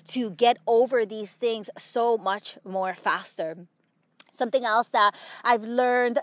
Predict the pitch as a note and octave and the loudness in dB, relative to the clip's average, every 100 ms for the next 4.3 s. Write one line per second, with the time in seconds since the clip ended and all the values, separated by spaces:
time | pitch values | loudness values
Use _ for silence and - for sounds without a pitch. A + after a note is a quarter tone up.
0 | A3 F3+ A3+ A#3+ A#3+ G#3 G3+ F#3+ - A#3 | -4 -6 -4 -4 -2 -2 -2 -8 -2 -2
1 | B3+ B3+ - A3+ A3 - A#3 - C4 A#3+ | 0 -2 -2 -2 -4 -2 -6 -4 -6 -4
2 | A#3+ G#3+ G#3+ A3 A#3 A3 - G#3+ G3+ - | -2 -4 -6 -8 -8 -4 2 4 2 -6
3 | G3+ G3 A#3+ B3+ B3 A#3+ G#3+ D#4+ C#4 - | -10 -4 -4 -6 -10 -10 -6 -6 -6 -12
4 | - G3 E4 | -8 0 0